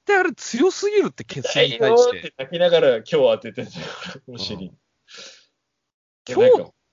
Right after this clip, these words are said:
Speaker 1: てさ、
Speaker 2: いや、なんか、
Speaker 1: もう、ケツの下にもう跳ね返って飛びまくってんじゃないの？あんなの本当にもう汚いよね、逆に。
Speaker 2: プールのさ、あの水道で目洗うやつあるじゃん。
Speaker 1: うん。
Speaker 2: 逆さまにピュッ。
Speaker 1: ああ、はいはいはい。うん。
Speaker 2: あれのニューンってやって、なんかもう天井、
Speaker 1: うん。
Speaker 2: なんか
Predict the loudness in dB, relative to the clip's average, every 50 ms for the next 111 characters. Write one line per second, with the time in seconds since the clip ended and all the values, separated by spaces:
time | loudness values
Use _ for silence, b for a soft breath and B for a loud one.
0 | _ _ _ -6 -6 -6 -4 -4 -4 -4 -2 -4 -6 -8 -8 -6 -4 -4 -4 -4
1 | -6 -8 -10 -14 _ _ _ _ _ _ _ _ _ _ _ _ _ _ _ _
2 | _ _ -14 -12 -12 -12 -10 -8 -6 -4 -4 -4 -4 -2 -2 -2 -2 -2 -4 -2
3 | 0 0 0 0 -2 -4 -2 -2 -2 -2 0 0 0 0 -2 -12 _ -12 -10 -4
4 | -2 -2 0 0 0 -2 -2 -10 -8 0 0 2 2 2 0 -2 -2 -4 -4 -6
5 | -6 -6 -8 -10 -8 -10 -10 -10 -8 -10 -10 -10 -10 -12 -14 -14 -14 -8 -6 -4
6 | -2 -2 -2 0 -2 -2 -4 -6 -8 -10 -10 -10 -10 -10 -10 -10 -12 -18 _ _
7 | _ _ _ _ _ _ _ _ _ -18 -18 -16 -8 0 4 6 6 6 6 4
8 | -2 -4 -6 -4 -4 -4 -4 -4 -6 -10 -12 -12 -10 -6 -4 -4 -4 -4 -2 2
9 | 4 4 4 4 2 -2 -4 -2 0 0 2 4 4 2 2 2 0 0 -2 -4
10 | -6 -6 -8 -8 -8 -10 -14 -14 -12 -10 -8 -4 -2 0 2 2 4 4 2 2
11 | 2 0 -2 -4 -6 -6 -6 -8 -8 -8 -8 -8 -10 -10 -14 -14 -10 -8 -6 -6
12 | -6 -8 -10 -14 _ -2 -2 0 0 -2 0 2 2 0 0 -2 -10 -6 -4 -2
13 | -2 -2 -4 -4 -6 -6 -8 -10 -4 0 0 0 0 0 _ -4 0 0 0 2
14 | 2 0 0 2 0 0 0 -4 -8 -10 -10 -10 -6 -6 -4 -4 -4 -2 2 2
15 | 2 2 0 -4 -6 -6 -6 -8